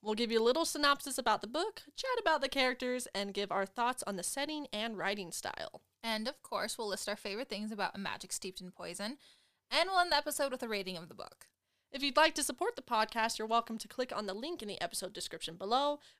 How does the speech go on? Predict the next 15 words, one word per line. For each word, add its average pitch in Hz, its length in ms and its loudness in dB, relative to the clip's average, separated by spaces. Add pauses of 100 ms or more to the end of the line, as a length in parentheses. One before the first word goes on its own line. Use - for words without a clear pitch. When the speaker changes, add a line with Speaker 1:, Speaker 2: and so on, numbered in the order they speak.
Speaker 1:
We'd 320 100 -14
be 320 140 0
so 403 400 4
grateful 214 320 2
to 190 80 -2
have 185 160 -2
your 190 140 0
donations. 254 880 -2 (160)
Speaker 2:
And 226 100 -6
now, 262 220 8 (260)
on 208 160 -4
to 233 100 -6
the 302 80 -2
show. - 200 -4 (4000)
Speaker 1:
A 311 60 0